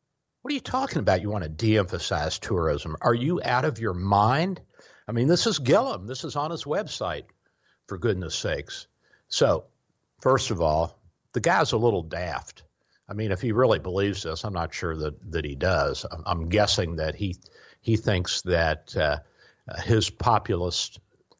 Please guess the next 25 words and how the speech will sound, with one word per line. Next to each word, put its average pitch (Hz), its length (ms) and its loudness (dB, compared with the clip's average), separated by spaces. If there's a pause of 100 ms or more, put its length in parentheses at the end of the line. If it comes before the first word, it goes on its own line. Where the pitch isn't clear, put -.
(480)
rants 104 460 2
and 90 160 -6
raves 95 480 2
will, 87 420 -2 (320)
uh, 76 220 -2 (260)
pull 123 240 6
in 101 100 2
more 98 200 -2
Democrats 90 680 -2
to 87 100 -8
vote, 80 340 -4
and 117 200 -2
that 123 140 2
may 135 140 4
be. 127 420 2
I 95 60 -6
mean, 98 220 0
that 92 160 0
may 98 160 2
very 95 240 4
well 90 240 6
be. 87 260 2
I 80 140 4
don't 98 300 2
know. 82 360 2